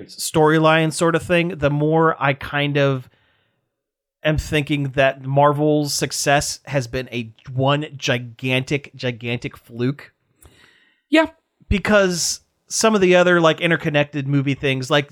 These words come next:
Speaker 1: remember the Dark Universe?
Speaker 2: Ugh. <laughs> You mean,
Speaker 1: Yeah.
Speaker 2: you mean the, like, what, two or three false starts on that one?
Speaker 1: Yeah,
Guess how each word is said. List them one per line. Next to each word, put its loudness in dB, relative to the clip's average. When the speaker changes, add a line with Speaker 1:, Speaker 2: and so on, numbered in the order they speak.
Speaker 1:
remember 2
the 2
Dark 2
Universe? 0
Speaker 2:
Ugh. -4
<laughs> -14
You 2
mean, 6
Speaker 1:
Yeah. 4
Speaker 2:
you 4
mean 6
the, 4
like, 2
what, 0
two 2
or 4
three 2
false 2
starts 2
on 2
that 2
one? 2
Speaker 1:
Yeah, 2